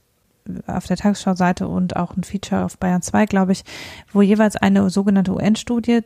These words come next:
äh, zitiert wurde, dass nach der eben die Auswirkungen auf die globale extreme Armut erheblich groß wären. Und die einzige Studie, die ich dazu finden konnte, die ein, aus dem U-N-Kontext kommt, ist aber aus Juni.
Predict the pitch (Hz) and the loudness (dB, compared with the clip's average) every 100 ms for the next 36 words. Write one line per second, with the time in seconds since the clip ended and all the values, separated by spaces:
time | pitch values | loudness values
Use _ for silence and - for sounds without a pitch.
0 | - - 196 - 196 254 - 269 285 247 | -4 -6 -4 -4 -2 -2 -2 -2 -2 0
1 | 220 196 208 190 208 202 196 190 196 196 | 0 2 0 0 2 2 0 0 0 -4
2 | - - - - - 185 180 - _ 196 | -10 -20 -20 -20 -4 0 0 -2 _ 2
3 | 214 - 220 - 202 190 - 180 180 165 | 2 2 0 0 -2 -2 -4 -4 -2 0
4 | 180 190 196 202 196 - 254 - - - | 2 4 6 6 4 0 -8 -8 -6 -6
5 | - 196 185 - 180 190 196 202 - 175 | -2 0 2 0 0 0 2 0 -2 0
6 | 180 190 190 - - 190 202 - - 214 | 0 0 -2 -8 -8 -4 -4 -4 0 2
7 | 220 262 349 _ - - - - - - | 2 -2 -6 _ -20 -20 -20 -20 -16 -6
8 | 185 196 190 208 220 175 190 196 - - | -2 2 2 2 2 0 2 2 2 0
9 | 220 208 190 185 - 185 - 170 - 208 | 2 2 2 -2 -2 -2 -4 -8 0 0
10 | - 202 - 214 214 226 196 196 175 180 | 0 -4 0 2 2 2 2 2 2 2
11 | 180 - 185 - 190 180 175 185 - 202 | 0 0 0 0 0 0 0 0 0 0
12 | 196 - - 185 175 180 180 - 170 - | 0 -2 0 0 0 0 2 2 0 0
13 | 170 185 156 135 | 0 2 2 -2